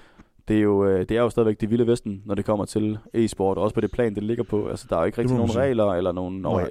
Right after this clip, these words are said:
Speaker 1: altså, selv bare turneringerne imellem er jo mega forskellige, alt efter om du
Speaker 2: Ja,
Speaker 1: spiller, øh,
Speaker 2: fordi der er jo ikke nogen internationale retningslinjer som
Speaker 1: Nej,
Speaker 2: sådan, så
Speaker 1: nej.
Speaker 2: hvorfor skulle der være nationale
Speaker 1: Ja,
Speaker 2: retningslinjer,
Speaker 1: præcis.
Speaker 2: vel?
Speaker 1: Altså, lige
Speaker 2: Altså,
Speaker 1: præcis.
Speaker 2: ja.
Speaker 1: Altså,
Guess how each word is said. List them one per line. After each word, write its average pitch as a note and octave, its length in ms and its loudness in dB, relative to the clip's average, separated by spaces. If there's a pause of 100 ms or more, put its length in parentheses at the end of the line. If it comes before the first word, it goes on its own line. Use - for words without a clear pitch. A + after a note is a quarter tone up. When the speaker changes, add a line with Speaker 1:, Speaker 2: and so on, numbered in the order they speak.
(120)
Speaker 1:
altså, G2 240 -6 (960)
selv C#3 180 0
bare G2 260 -2 (100)
turneringerne A2+ 380 -2
imellem G#2 300 -2
er D#2 40 2
jo D2 120 0
mega G#2+ 200 0
forskellige, G2+ 420 -2
alt E2 140 0
efter F#2 180 -4
om F#2+ 100 -6
du - 80 -10
Speaker 2:
Ja, F#2 40 -8
Speaker 1:
spiller, F#2 400 0
øh, D2 460 -4
Speaker 2:
fordi A2+ 220 0
der G#2+ 80 0
er G#2+ 40 0
jo B2 60 0
ikke D3 100 -2
nogen D3+ 200 -2
internationale A#2+ 580 0
retningslinjer G#2+ 680 -2
som B2 160 0
Speaker 1:
Nej, D4 60 -2
Speaker 2:
sådan, G2+ 400 -2
så G#2+ 60 -2
Speaker 1:
nej. C3 80 0
Speaker 2:
hvorfor A2+ 200 0
skulle A#2 240 -2
der G#2+ 80 -2
være G2+ 80 2
nationale G#2 380 0
Speaker 1:
Ja, F#2+ 80 -2
Speaker 2:
retningslinjer, F#2+ 260 -2
Speaker 1:
præcis. A2+ 440 2
Speaker 2:
vel? - 80 -4
Speaker 1:
Altså, D#3+ 140 0
lige C#3+ 100 0
Speaker 2:
Altså, C3+ 140 0
Speaker 1:
præcis. A#2+ 180 -2
Speaker 2:
ja. - 80 -2
Speaker 1:
Altså, G2 260 2